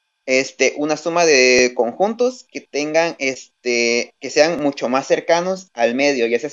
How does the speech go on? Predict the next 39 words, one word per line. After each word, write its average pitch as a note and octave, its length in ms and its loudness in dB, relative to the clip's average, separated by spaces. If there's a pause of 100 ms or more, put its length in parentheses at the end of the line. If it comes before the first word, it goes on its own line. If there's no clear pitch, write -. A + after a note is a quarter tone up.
(100)
que C3 80 -14
se B2+ 100 -8
pase C3 240 -4
por B2+ 200 -6
uno, F#3+ 300 -4
que C3+ 80 -16
se B2+ 120 -8
pase B2 220 -10
por A#2+ 360 0
uno, G3+ 360 -4
o B2+ 140 -6
que, A2+ 560 -2 (240)
eh, A2+ 360 2
hacia A#2+ 180 0
adelante C3 280 2
o D3+ 60 6
hacia A#2+ 140 0
atrás. A#2+ 320 2 (580)
Porque D#3 340 2
desde C#3 200 2
mi B2+ 80 -2
punto C#3 240 -4
de D3+ 80 2
vista D#3 220 2
es - 240 2
un D4 100 -14
poquito - 280 -2
más E3+ 160 2
sencillo F3+ 600 0 (200)
buscar C3+ 420 2
alrededor B2 540 4
de C3+ 100 4
algo D3+ 180 4
que B2 80 -10
ya B2+ 100 2
tenemos C3+ 320 -6
preestablecido C#3 840 0
que A2+ 80 -16
estar C3 440 -2